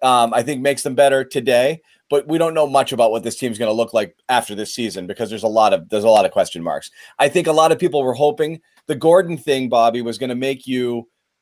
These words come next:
have something that you knew you could count on for a couple of years, and that would help you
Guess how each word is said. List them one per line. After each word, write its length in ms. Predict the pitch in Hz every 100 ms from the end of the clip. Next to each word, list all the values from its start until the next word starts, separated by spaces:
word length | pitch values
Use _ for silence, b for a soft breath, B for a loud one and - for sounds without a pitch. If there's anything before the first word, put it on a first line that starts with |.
| _
have 280 | - 180 185
something 280 | - 160 151
that 80 | 143
you 140 | 139
knew 160 | 147 175
you 160 | 165
could 160 | - 139
count 240 | 170 170
on 120 | 143 123
for 140 | 123
a 60 | 117
couple 280 | - -
of 120 | 117 107
years, 360 | 123 101 80
and 100 | 113
that 140 | 143 143
would 120 | 147
help 260 | 147 143
you 260 | 151 143 131